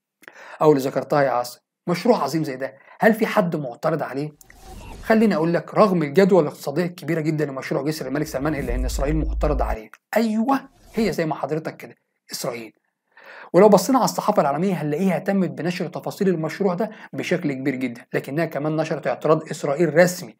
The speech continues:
على المشروع ده باعتبار إن الجسر يمثل تهديد استراتيجي مباشر ليه. ده كمان إسرائيل ما اكتفتش بالاعتراض، دي قامت بتصعيد الأمر واعتبرت إن بناء الجسر بمثابة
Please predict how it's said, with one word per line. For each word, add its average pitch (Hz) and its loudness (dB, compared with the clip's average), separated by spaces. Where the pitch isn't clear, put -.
على 131 0
المشروع 131 -2
ده 131 -2
باعتبار 139 0
إن 147 -2
الجسر 160 -2
يمثل 147 -4
تهديد 139 -4
استراتيجي 151 -2
مباشر 139 -2
ليه. 120 -6
ده - -2
كمان 147 0
إسرائيل 170 0
ما 156 2
اكتفتش 190 -2
بالاعتراض، 139 0
دي 151 2
قامت 185 2
بتصعيد 156 -2
الأمر 202 0
واعتبرت 151 2
إن 135 -4
بناء 156 0
الجسر 170 -2
بمثابة 123 -4